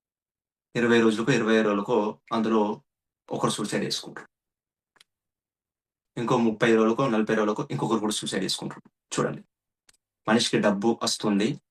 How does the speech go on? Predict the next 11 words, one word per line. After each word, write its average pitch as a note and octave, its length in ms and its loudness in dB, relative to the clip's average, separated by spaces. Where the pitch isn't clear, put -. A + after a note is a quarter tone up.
ఫుడ్ B2+ 320 0
ఉంది, A2 440 4
బెడ్ A2+ 280 4
ఉంది, G#2+ 500 0
ఫ్యాన్ A2 440 4
ఉంది, G2 240 -2
ఏసీ A2+ 500 0
ఉంది, G2+ 220 -2
ఏం E3+ 500 6
చేయకుండా D#3 380 6
కూర్చోమంటున్నాం. A2+ 680 -2